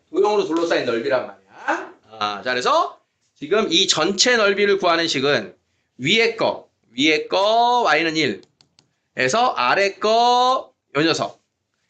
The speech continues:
그럼 어디까지? 일까지. 자,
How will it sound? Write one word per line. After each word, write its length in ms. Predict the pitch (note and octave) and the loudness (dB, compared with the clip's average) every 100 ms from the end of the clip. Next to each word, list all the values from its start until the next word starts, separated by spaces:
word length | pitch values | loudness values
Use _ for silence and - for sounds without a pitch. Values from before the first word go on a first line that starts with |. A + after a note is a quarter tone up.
| _ | _
그럼 140 | C3 | -2
어디까지? 840 | A#2+ D#3+ C4 B3 A#3 A#3 D4+ G4 - - _ _ _ _ _ _ _ _ | 0 2 0 2 2 2 0 0 -4 -14 _ _ _ _ _ _ _ _
일까지. 560 | F#3+ A#3+ - D#3 - | -2 -2 0 0 -2
자, 80 | - | -8